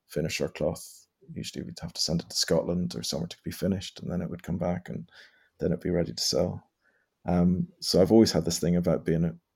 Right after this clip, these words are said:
you know, being a vertical mill. So, so yeah, it'd be incredible if we could spin our own linen.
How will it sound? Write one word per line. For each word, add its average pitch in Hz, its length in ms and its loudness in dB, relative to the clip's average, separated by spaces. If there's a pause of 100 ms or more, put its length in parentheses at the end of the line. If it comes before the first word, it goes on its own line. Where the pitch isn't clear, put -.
you - 80 -2
know, 85 160 -2 (1120)
being 82 180 2
a 82 40 4
vertical 82 320 2
mill. 82 240 4
So, 90 320 4
so 104 260 4 (500)
yeah, 73 280 8
it'd - 240 -12
be 76 80 -4
incredible 87 420 2
if 82 100 -2
we 85 80 0
could 82 220 -4
spin 92 560 0 (880)
our 78 120 -2
own 80 120 0
linen. 85 420 0